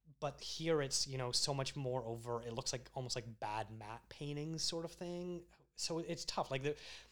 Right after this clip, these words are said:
a-, anytime I wanna be like, "And this didn't work, but on the other hand, this kind of worked," it's, it's such a tough movie to really evaluate and critique, and knowing how much drama and fighting was going on behind the scenes,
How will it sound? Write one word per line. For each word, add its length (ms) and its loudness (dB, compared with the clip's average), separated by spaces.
a-, 220 0
anytime 440 4
I 60 6
wanna 500 4
be 140 -2
like, 300 2
"And 160 2
this 120 8
didn't 260 2
work, 360 0
but 140 2
on 100 4
the 100 2
other 140 0
hand, 560 -2
this 220 4
kind 360 -4
of 120 -2
worked," 420 0
it's, 200 -2
it's 140 2
such 380 2
a 40 -4
tough 300 0
movie 260 0
to 100 0
really 420 0
evaluate 560 0
and 100 -6
critique, 520 -2
and 460 0
knowing 400 2
how 180 -4
much 220 -4
drama 720 -2
and 140 -10
fighting 480 -2
was 120 0
going 260 -2
on 360 -2
behind 420 -4
the 60 -2
scenes, 580 0